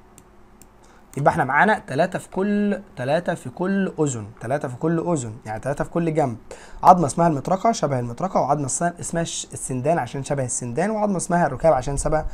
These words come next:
شبه الركاب. عددهم كلهم ستة. تعال نشوف كده المنظر.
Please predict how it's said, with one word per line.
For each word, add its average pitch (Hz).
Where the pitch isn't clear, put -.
شبه 151
الركاب. 123
عددهم 175
كلهم 196
ستة. -
تعال 120
نشوف 143
كده 170
المنظر. 170